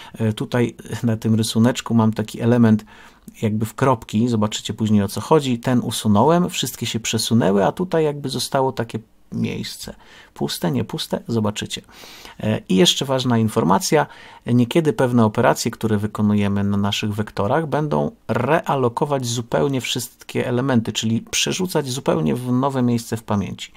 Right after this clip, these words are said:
Może się tak, e, dziać, kiedy na przykład, e, zmieniamy wielkość naszego wektora albo wywołujemy taką metodę shrink to fit. Też za chwilę zobaczymy, co robi.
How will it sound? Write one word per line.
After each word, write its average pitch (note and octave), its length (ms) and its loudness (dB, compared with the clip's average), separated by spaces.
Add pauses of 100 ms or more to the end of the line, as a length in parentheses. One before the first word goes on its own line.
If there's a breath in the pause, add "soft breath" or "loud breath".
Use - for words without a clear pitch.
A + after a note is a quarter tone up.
(300 loud breath)
Może F3 240 2
się D3 120 0
tak, A#2+ 280 -2 (440 loud breath)
e, A2+ 80 -2
dziać, A#2 280 2
kiedy G#2+ 240 0
na G#2 100 4
przykład, - 440 -4
e, G#2 440 -2
zmieniamy A2 460 2
wielkość E3 560 0
naszego A2+ 400 -2
wektora A#2+ 520 0
albo B2 400 0
wywołujemy A2 580 0
taką G#2+ 260 -4
metodę A2 440 0
shrink A2+ 360 2
to G2+ 100 -10
fit. C3 260 -8
Też C3 200 -2
za G#2+ 120 -2
chwilę G#2 280 -6
zobaczymy, G2+ 480 -6
co - 160 -8
robi. - 280 -12